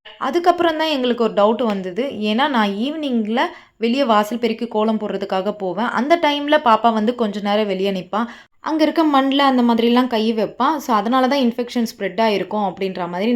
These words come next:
நாங்களே ஒரு அசம்ப்ஷன்ல ஃபைனலா வந்துட்டோம். ஏன்னா எங்க வீட்டுக்கிட்ட நிறைய ஸ்ட்ரீட் டாக்ஸ் இருக்கும். இப்போ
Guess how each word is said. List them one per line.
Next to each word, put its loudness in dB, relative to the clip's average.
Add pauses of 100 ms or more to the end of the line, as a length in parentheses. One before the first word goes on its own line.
நாங்களே 0
ஒரு 2
அசம்ப்ஷன்ல -4
ஃபைனலா -4 (120)
வந்துட்டோம். -4 (340)
ஏன்னா 2 (120)
எங்க 2
வீட்டுக்கிட்ட -2 (240)
நிறைய 2 (220)
ஸ்ட்ரீட் -4
டாக்ஸ் -2
இருக்கும். -6 (500)
இப்போ -2